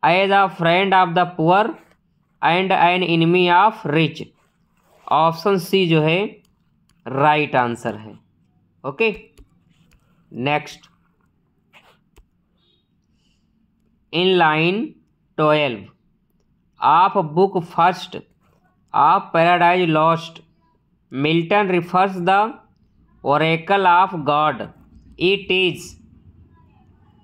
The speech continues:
temple at Jerusalem। या ऑप्शन बी temple of Chemosh। या ऑप्शन सी temple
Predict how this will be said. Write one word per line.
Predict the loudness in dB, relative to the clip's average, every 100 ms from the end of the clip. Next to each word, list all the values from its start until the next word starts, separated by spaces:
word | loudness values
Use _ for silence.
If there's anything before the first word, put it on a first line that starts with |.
| -6
temple | -2 -2 -2 -2 0
at | 0 -2 -4 -8 _ _ -20 -20 _ -20 -20 -8 -2
Jerusalem। | 0 0 0 -2 -2 -4 -10 -14 -20 -20 -20 -20 -10 0
या | 2
ऑप्शन | 2 0 -2 0
बी | -2 -2 -10 -20 -20 _ _ _ _ -4
temple | 0 0 0 2 4
of | 4 4 0 -14 -20 _ _ _ _ _ _ _ -20 _ -4
Chemosh। | 0 2 2 2 0 -8 -18 -20 -20 -20 _ -2
या | 2 2
ऑप्शन | 0 0 -2
सी | 0 -2 -2 -10 _ _ _ -20 -20 -20 -20 _
temple | -2 -2 0 0